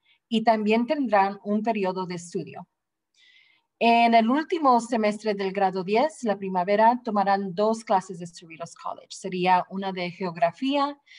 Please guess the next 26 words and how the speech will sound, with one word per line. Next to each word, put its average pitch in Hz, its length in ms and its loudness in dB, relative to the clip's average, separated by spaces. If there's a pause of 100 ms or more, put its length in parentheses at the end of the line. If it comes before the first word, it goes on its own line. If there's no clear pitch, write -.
(160)
y 208 140 -2
otra 208 240 2
de 190 100 -4
ciencias 220 680 -2
políticas. - 840 -12 (4000)
Para 254 260 6
el 254 100 2
siguiente 302 1120 2 (300)
año, 233 340 4
que 254 80 -4
sería 220 320 2
grado 208 360 4
once, 208 580 0
en 220 180 -2
el 214 100 2
otoño 220 360 0
los 247 140 0
estudiantes 226 420 -2
tomarían 202 480 0
una 202 180 2
clase 196 300 0
de 202 100 -4
composición 196 680 -4
de 233 100 -4
Cerritos 262 460 -2
College 285 500 0